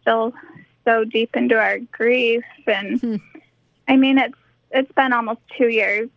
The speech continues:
Speaker 1: but that still seems, it's still so, so fresh.
Speaker 2: Yes,
Speaker 1: And, um,
Speaker 2: absolutely.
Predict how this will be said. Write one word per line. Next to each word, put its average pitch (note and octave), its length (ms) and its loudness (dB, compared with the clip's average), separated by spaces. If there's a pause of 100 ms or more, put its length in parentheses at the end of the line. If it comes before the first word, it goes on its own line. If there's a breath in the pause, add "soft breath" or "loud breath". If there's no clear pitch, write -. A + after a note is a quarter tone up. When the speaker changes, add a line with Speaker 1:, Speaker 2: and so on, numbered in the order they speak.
(100)
Speaker 1:
but - 180 -6
that G#3+ 200 -2 (180)
still G3+ 260 -2 (140)
seems, A3 360 -2 (460)
it's - 260 2
still A#3+ 220 0 (100)
so, A#3 280 0
so - 200 -2
fresh. D3 540 -2
Speaker 2:
Yes, B3 400 0
Speaker 1:
And, A3+ 140 -2
um, - 60 2
Speaker 2:
absolutely. A3+ 760 -4